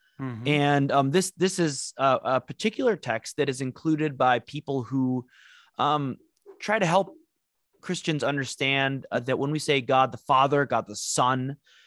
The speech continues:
Speaker 2: and God the Holy Spirit, um,
Speaker 1: We're not talking
Speaker 2: that,
Speaker 1: about
Speaker 2: uh,
Speaker 1: Y chromosomes.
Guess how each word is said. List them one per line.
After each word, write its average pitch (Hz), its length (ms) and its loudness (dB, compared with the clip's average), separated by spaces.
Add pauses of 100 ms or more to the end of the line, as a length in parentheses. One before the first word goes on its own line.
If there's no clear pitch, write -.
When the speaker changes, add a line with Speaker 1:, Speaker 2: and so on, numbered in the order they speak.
(260)
Speaker 2:
and 120 140 -4
God 127 240 2
the 117 80 -2
Holy 123 300 -2
Spirit, 113 680 -4
um, 107 600 -4 (500)
Speaker 1:
We're 139 80 -6
not 139 120 -4
talking 143 140 2
Speaker 2:
that, 135 200 4
Speaker 1:
about 127 160 -2
Speaker 2:
uh, - 20 0
Speaker 1:
Y 131 140 0
chromosomes. 139 680 -6